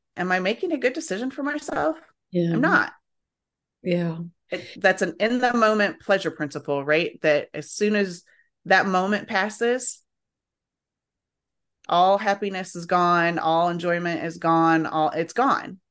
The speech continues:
Speaker 1: right?
Speaker 2: Yeah.
Speaker 1: And it's not helping the greater good of me.
Speaker 2: Right. Yeah, for you.
Speaker 1: For
Speaker 2: Yeah.
Speaker 1: me.
Speaker 2: It's not to say that, uh, someone else could not have that experience.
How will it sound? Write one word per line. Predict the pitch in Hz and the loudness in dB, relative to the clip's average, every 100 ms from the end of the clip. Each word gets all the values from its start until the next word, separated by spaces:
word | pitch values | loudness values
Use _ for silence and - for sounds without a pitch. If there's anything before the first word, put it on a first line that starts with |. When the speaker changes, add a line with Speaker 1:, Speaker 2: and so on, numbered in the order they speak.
| _ | _
Speaker 1:
right? | - 160 | 0 2
Speaker 2:
Yeah. | 170 | 4
Speaker 1:
And | 156 160 | 2 0
it's | 160 - | -2 0
not | 185 190 | 2 2
helping | 175 180 180 180 160 160 160 160 _ _ _ _ _ _ _ _ _ | 0 -6 -4 0 2 2 0 -6 _ _ _ _ _ _ _ _ _
the | 165 | -8
greater | 165 165 156 | 0 2 2
good | 139 156 143 143 156 _ _ - | 2 4 4 2 -6 _ _ -14
of | 135 | -10
me. | 151 175 160 | -4 -2 -2
Speaker 2:
Right. | 156 156 - _ _ _ _ - | -6 -10 -20 _ _ _ _ 2
Yeah, | 208 | 2
for | - 240 | 6 8
you. | 233 202 120 - | 10 10 8 2
Speaker 1:
For | - - - - - | -8 -18 -18 -16 -2
Speaker 2:
Yeah. | 190 208 - | 6 6 6
Speaker 1:
me. | - - _ _ | 0 -16 _ _
Speaker 2:
It's | 311 202 175 - 220 | 8 10 10 6 6
not | 202 190 165 | 4 4 0
to | - 202 | 2 0
say | - 170 170 | 4 4 6
that, | 170 160 147 143 - _ _ - | 4 4 2 0 -4 _ _ -10
uh, | - - | -6 -2
someone | 175 - 185 151 156 | -2 0 2 4 4
else | 147 151 | 4 0
could | - 151 | -4 -2
not | 156 135 - | 0 0 -4
have | 160 175 147 151 147 | -4 -2 0 0 -2
that | 151 147 131 131 - | 0 2 2 0 0
experience. | 151 - - 165 170 165 139 - _ _ - - | -4 -4 -4 4 6 6 4 -2 _ _ -20 -20